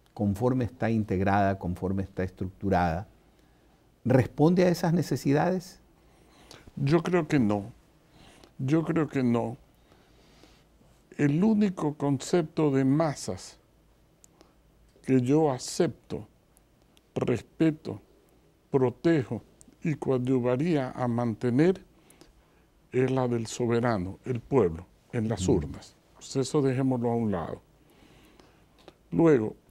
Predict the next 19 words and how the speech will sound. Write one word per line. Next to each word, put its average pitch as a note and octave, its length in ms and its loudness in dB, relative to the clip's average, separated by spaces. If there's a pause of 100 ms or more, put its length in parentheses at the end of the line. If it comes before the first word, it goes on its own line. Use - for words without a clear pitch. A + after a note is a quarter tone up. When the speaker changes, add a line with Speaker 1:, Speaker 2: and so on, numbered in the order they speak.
Speaker 2:
esa G3+ 320 4
manifestación D3+ 1500 0 (420)
soberana C#3+ 840 0
del B2+ 220 -2
pueblo C#3+ 580 0 (480)
se - 180 -2
manifiesta C3+ 920 0
a B2+ 60 -4
través B2+ 500 -2
de C3 100 2
leyes. A#2 640 0 (720)
Speaker 1:
Ujú. C#2+ 360 -6
Speaker 2:
Esas D#3 300 0
leyes E3+ 400 2
no D3+ 260 2
las D#3+ 240 -4
dicta D3+ 300 -4
el C3 120 -2
pueblo. F2+ 560 0